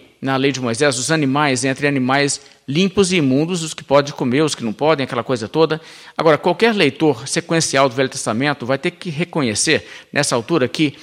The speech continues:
isso não pode ser uma questão de certo ou errado, até porque, logo depois do dilúvio, o que que Deus fez? Ele autorizou o ser humano a comer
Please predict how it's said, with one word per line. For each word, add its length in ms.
isso 160
não 80
pode 280
ser 80
uma 80
questão 320
de 40
certo 260
ou 40
errado, 320
até 180
porque, 520
logo 220
depois 320
do 80
dilúvio, 400
o 20
que 100
que 80
Deus 240
fez? 320
Ele 160
autorizou 560
o 60
ser 120
humano 360
a 80
comer 480